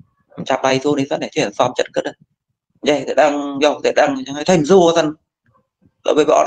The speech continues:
rua tới, mình chỉ từ từ riêng, riêng, rồi nó clear tới, clear tới, bảy cái hồn rồi bạn. Ủa, cả nạ mùi có thể chống đây này nhôm. Cái rục thân này, cái rục thân nó không rua đi sân này. Rồi bây giờ sẵn hòn mình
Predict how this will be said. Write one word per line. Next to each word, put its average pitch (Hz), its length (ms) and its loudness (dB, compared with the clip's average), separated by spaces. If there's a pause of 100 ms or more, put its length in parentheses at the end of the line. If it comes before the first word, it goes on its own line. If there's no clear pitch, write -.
rua 170 220 4
tới, 254 100 0
mình 330 120 0
chỉ 160 160 0
từ 143 140 0
từ 143 200 4
riêng, 135 180 2
riêng, 127 260 2
rồi 117 180 0
nó - 140 -14
clear 127 200 0
tới, 120 200 0
clear 123 180 -2
tới, 151 160 -4
bảy - 180 0 (100)
cái 117 220 -4 (100)
hồn 101 260 0
rồi 95 60 -8
bạn. 95 140 -4 (960)
Ủa, 117 180 2
cả - 80 -8
nạ 101 260 -4
mùi 107 140 -4
có - 100 0
thể 101 140 2
chống 101 200 0
đây 127 140 0
này 101 100 -2
nhôm. 113 260 0 (840)
Cái - 180 -6
rục 127 180 4
thân 123 100 -4
này, 123 160 -4
cái 117 120 -6
rục 123 140 2
thân 117 120 -6
nó 131 80 -4
không 101 100 -6
rua 120 200 -2
đi 120 100 -4
sân 123 140 -12
này. - 120 -20 (2500)
Rồi - 100 0
bây 104 160 4
giờ 101 80 4
sẵn 104 220 -2
hòn 101 300 -2
mình 101 140 -4